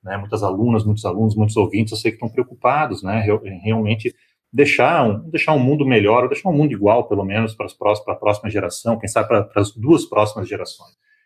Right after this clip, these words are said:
Então, a minha dica, a gente pensa duas gerações pra frente, né? O que que vai, o que que vai ficar para os netos? O que que vai ficar para as netas? Não dá pra gente pensar só em curto prazo, a gente tem que pensar pelo menos em médio prazo. E o que eu já tinha falado antes,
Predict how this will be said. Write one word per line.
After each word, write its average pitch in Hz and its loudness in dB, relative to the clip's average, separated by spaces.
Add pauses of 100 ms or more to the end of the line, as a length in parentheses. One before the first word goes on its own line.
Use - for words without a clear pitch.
Então, 139 -2
a 123 0
minha 139 2
dica, 120 0
a - -6
gente 107 -4
pensa 139 -4
duas 147 2
gerações 139 0
pra 127 -2
frente, - -8
né? 104 -10
O - -8
que 123 -18
que 143 -18
vai, 143 -6
o - -6
que - -20
que - -20
vai 131 0
ficar - -4
para 131 2
os 123 -4
netos? 117 -4 (280)
O - -20
que 113 -8
que 110 -8
vai 120 4
ficar 120 0
para 123 2
as 113 0
netas? 113 0 (160)
Não 113 -2
dá 117 2
pra - -6
gente - -12
pensar 110 -2
só 113 -6
em 107 0
curto 113 -2
prazo, - -10
a - -20
gente - -20
tem 98 -14
que 101 -8
pensar 107 -4
pelo 156 0
menos 110 -2 (400)
em 123 0
médio 113 2
prazo. - -6
E 131 0
o 120 -4
que - -2
eu 104 2
já 98 -4
tinha - -18
falado 90 -6
antes, 107 -4